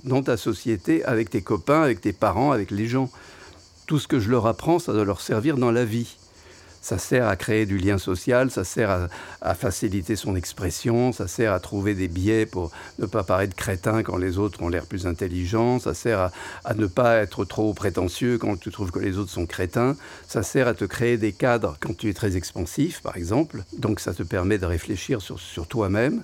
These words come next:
ça sert à te sortir de ta timidité quand tu es timide, et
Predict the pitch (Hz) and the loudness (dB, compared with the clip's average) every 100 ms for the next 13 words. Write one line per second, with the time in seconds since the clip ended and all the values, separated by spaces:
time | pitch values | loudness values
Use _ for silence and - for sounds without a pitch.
0 | - - - - - - - 135 113 98 | -8 -18 -18 -16 -6 -4 0 2 2 0
1 | 90 104 82 131 104 92 107 - 113 104 | -4 -4 -2 0 0 2 0 -2 -2 0
2 | 101 101 82 123 113 95 - 101 90 - | 0 -2 2 0 2 -2 -2 -4 -2 -2
3 | 110 107 107 92 | 0 2 0 -2